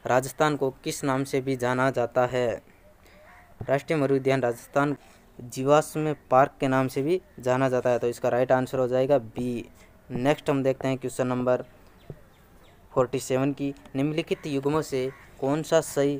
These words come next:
सुमेलित नहीं है? यानी इस तरफ नदी दे रखी है और इस तरफ सहायक नदी दे रखी है, तो इसमें जो सुमेलित नहीं है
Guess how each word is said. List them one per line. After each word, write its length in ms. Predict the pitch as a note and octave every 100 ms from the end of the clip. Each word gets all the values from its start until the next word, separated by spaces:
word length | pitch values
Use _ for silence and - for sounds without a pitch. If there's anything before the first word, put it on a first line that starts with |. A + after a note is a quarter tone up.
| -
सुमेलित 540 | - C3+ C3 C3 C3
नहीं 360 | C3+ C#3+ C#3+ C3
है? 200 | A2+ G2 G#2 - - - - - - - C3
यानी 200 | C#3 D#3
इस 200 | D3 -
तरफ 260 | C#3 C#3+ - - - -
नदी 360 | B2+ B2+ C3 D3+
दे 160 | C#3+ C#3
रखी 280 | C3+ C3
है 160 | C3 C3 - -
और 100 | B2
इस 120 | -
तरफ 160 | B2+ A#2+
सहायक 320 | - B2 B2
नदी 240 | B2 C3+ F3 - -
दे 100 | B2
रखी 240 | B2 A#2 A2+
है, 80 | G2
तो 120 | A#2
इसमें 260 | A#2 C3+ B2+
जो 80 | B2+
सुमेलित 480 | B2+ B2+ D3 D3
नहीं 240 | D3 D#3+ D3
है 180 | C#3+